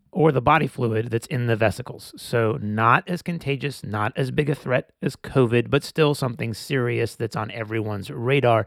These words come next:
especially now that we're all hyper alert from what we've just been through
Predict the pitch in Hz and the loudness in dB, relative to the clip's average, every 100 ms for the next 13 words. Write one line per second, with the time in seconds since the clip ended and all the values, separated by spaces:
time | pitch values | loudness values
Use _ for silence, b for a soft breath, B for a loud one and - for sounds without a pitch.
0 | B B - - - 117 - 113 104 104 | B B -8 -8 -4 -4 -4 -6 -4 -4
1 | 110 107 107 110 117 107 120 104 101 - | -2 -2 -2 -4 -4 -4 -2 0 0 -2
2 | - - 151 - 123 113 110 98 - - | -6 -4 -4 -4 -6 -6 -6 -6 -10 -12
3 | - 117 117 120 123 101 101 - 117 117 | -4 -2 0 2 0 0 -4 0 0 0
4 | 131 98 | -6 -6